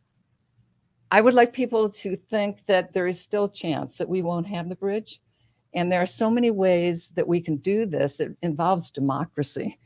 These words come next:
It involves representative democracy. We have an election coming up for a county commissioner. People should look at who's running for that and see how they feel about the bridge. We have elections coming up for village council members.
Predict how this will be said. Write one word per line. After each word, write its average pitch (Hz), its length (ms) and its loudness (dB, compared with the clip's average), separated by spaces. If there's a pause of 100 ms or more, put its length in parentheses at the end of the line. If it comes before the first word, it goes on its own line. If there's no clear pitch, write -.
(120)
It 160 100 2
involves 160 360 4
representative 147 640 0
democracy. 147 560 -2
We 139 180 0
have 156 160 2
an 151 60 2
election 147 460 0
coming 170 360 -2
up 185 200 -4
for 151 100 -2
a 147 60 -4
county 156 260 -2
commissioner. 180 640 -6 (340)
People 170 260 0
should 160 200 -2
look 151 220 -2
at 147 60 -4
who's 143 220 -4
running 143 240 0
for 147 140 -4
that 147 240 -2
and 147 100 -16
see 147 160 -6
how 160 80 -2
they 143 140 -2
feel 143 260 -4
about 143 240 -4
the 135 80 -12
bridge. 151 380 -2 (300)
We 156 160 0
have 151 260 2
elections 143 480 0
coming 147 300 0
up 147 180 -2
for 135 80 -8
village 135 400 -2
council 165 340 -4
members. 170 560 -4